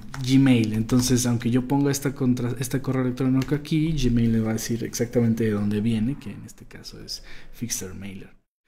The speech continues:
Siguiente, ¿a quién va? Aquí entonces tenemos que preocuparnos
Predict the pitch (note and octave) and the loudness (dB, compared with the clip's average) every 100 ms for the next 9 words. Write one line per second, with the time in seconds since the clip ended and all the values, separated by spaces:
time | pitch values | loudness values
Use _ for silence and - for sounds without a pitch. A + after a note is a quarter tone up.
0 | _ - - - - _ _ - D#3+ F3+ | _ -20 -20 -20 -20 _ _ -6 4 8
1 | G#3 E3 D3 - B2 D3+ F3+ E3 D#3 D3+ | 8 8 4 0 -2 2 6 8 8 4
2 | - C#3+ - E3+ E3 F3 D#3+ D#3 C#3+ C#3+ | 0 -4 2 2 4 4 4 4 4 2
3 | - C#3 C3 C3 D3 C#3+ C3 B2 B2+ - | 0 0 0 0 2 6 6 6 2 -2